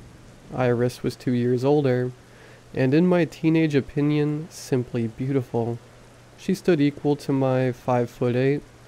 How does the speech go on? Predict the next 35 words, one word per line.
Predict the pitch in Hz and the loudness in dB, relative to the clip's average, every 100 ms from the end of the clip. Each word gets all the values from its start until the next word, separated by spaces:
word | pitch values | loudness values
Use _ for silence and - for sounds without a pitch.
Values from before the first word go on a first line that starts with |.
| - - - - - | -20 -20 -20 -12 -2
had | 180 165 | 0 4
long | 156 160 160 | 6 6 6
dark | 143 135 143 - | 4 4 2 0
brown | 135 139 135 | 2 2 2
hair | 131 139 | 2 0
that | 135 | -2
she | - 123 | -6 -8
kept | - 127 - | -6 -6 -4
in | 123 | -4
a | 123 | -4
ponytail | - 135 135 127 - 139 139 | -2 0 0 0 -2 0 2
while | 123 120 120 | 4 4 2
working, | 131 139 151 143 147 143 - | 2 0 0 0 -2 -6 -4
and | 127 | 0
the | 127 | 2
most | 135 143 - | 4 2 0
mesmerizing | 123 127 135 143 151 156 151 147 143 | -2 0 0 0 0 2 0 0 0
blue | 143 151 147 | 0 2 2
eyes | 156 135 - | 0 0 -2
imaginable. | 120 123 135 127 120 120 123 120 120 139 - - - - - - - - - - - - - - - - - - - - - - - - - | -2 0 -2 -2 -2 -2 -2 -4 -6 -12 -18 -20 -20 -20 -20 -20 -20 -20 -20 -20 -20 -20 -20 -20 -20 -20 -20 -20 -20 -20 -20 -20 -20 -14 -4
It | 147 | 0
was | 147 131 | 2 2
the | 123 | 2
winter | 123 117 123 | 2 0 -4
season. | 123 - 123 120 123 120 131 - - - | -4 -2 -2 0 -2 -2 -8 -14 -20 -10
The | 131 | -10
pass | - 135 135 - 139 | -4 -2 -2 -2 -2
over | 131 127 | 0 0
the | 131 | 0
mountain | 131 131 127 135 | 2 0 0 -2
was | 123 - | -2 -6
closed | - 147 147 139 143 - | -2 2 2 2 -2 -4
due | 123 | -4
to | 120 127 | -4 -8
snow. | - 139 135 127 127 | -4 0 0 0 -4